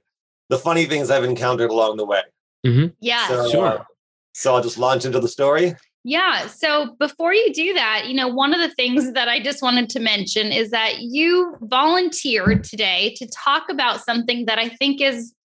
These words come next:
Speaker 3: both vulnerable and brave. And I said, "Are you
Speaker 2: Mm-hmm.
Speaker 3: okay talking o-, about that in front of everybody?" And you're like, "Yeah." Um, and so one, we really appreciate your willingness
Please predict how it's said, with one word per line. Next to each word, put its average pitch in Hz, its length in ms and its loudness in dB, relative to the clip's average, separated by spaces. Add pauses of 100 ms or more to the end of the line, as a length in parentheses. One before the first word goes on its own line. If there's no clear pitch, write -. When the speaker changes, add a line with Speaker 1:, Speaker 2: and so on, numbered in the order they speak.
(160)
Speaker 3:
both 220 300 2
vulnerable 392 840 2 (100)
and 269 460 0 (100)
brave. 226 540 0 (320)
And 262 280 0
I 247 120 0
said, 254 160 -2 (320)
"Are - 80 0
you 370 180 2
Speaker 2:
Mm-hmm. 480 160 2
Speaker 3:
okay 494 160 2
talking 440 340 0 (100)
o-, 440 180 2
about 403 320 0
that 427 240 0
in 320 60 -6
front 359 180 0
of 415 80 0
everybody?" 415 380 2
And 403 100 -2
you're 370 100 0
like, 349 200 2 (520)
"Yeah." 240 320 0 (420)
Um, 311 600 0
and 294 180 -2
so 277 300 0
one, 392 240 2 (160)
we 339 160 2
really 294 280 0
appreciate 277 520 0
your 247 160 2
willingness 247 540 0